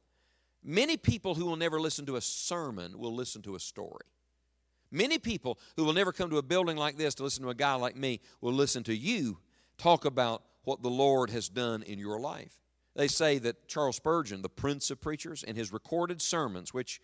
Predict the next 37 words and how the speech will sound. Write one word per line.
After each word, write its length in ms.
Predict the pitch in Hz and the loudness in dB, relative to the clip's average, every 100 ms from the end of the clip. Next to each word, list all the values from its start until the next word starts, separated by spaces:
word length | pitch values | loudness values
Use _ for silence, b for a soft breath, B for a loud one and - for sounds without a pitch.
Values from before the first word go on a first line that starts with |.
| b b b | b b b
larger 600 | 127 160 196 202 202 214 | 6 8 8 6 -2 -4
than 180 | 165 139 | -4 -2
the 120 | 123 | -4
Encyclopedia 800 | 117 - 170 - 156 165 151 147 | -2 -2 -4 -4 -8 -4 -4 -4
Britannica, 640 | 120 - 131 95 78 - - | -6 -4 -4 -4 -8 -18 -12
that's 200 | - 107 | -10 -6
a 40 | 95 | -6
lot 380 | 92 107 117 123 | 0 2 2 0
of 80 | |
preaching, 340 | - 98 - - _ _ b b b b - | -4 -8 -8 -20 _ _ b b b b -6
that 100 | 120 | 2
in 200 | 175 240 | 2 2
the 60 | |
recorded 400 | 240 - 214 190 | -2 0 0 0
sermons 600 | - 196 170 139 123 120 | -4 -4 -2 -4 -4 -6
of 240 | 101 117 - | -4 -6 -4
Charles 280 | 160 156 | -2 0
Haddon 200 | 147 147 | 0 -4
Spurgeon, 500 | 127 - 131 110 104 - b b | -4 -4 -2 -4 -8 -14 b b
he 100 | 156 | -6
gives 240 | 143 185 | 0 0
his 160 | 135 123 | 0 -6
personal 540 | - 202 214 220 208 | -6 -6 -4 -6 -6
salvation 640 | 170 180 165 147 151 - 117 | -4 -2 -2 0 -2 -2 -6
testimony, 480 | 104 - 92 85 64 b | -6 -6 -10 -14 -16 b
how 160 | 131 143 | 0 2
he 60 | |
got 160 | 160 185 | 2 0
saved, 400 | - 127 101 98 b b | 0 -2 -4 -6 b b
more 260 | 120 139 127 | 0 2 2
than 140 | 110 | -2
three 300 | - 143 139 | -8 -6 -6
hundred 420 | - 131 98 101 | -6 -12 -10 -10
times. 500 | - 80 57 _ - _ _ _ _ _ _ | -8 -8 -12 _ -20 _ _ _ _ _ _
That's 140 | 185 | -10
powerful. 640 | - 120 175 233 139 - 71 _ b b b b b b | -6 2 4 4 0 -4 -16 _ b b b b b b
Uh, 300 | 117 127 127 | -4 -4 -4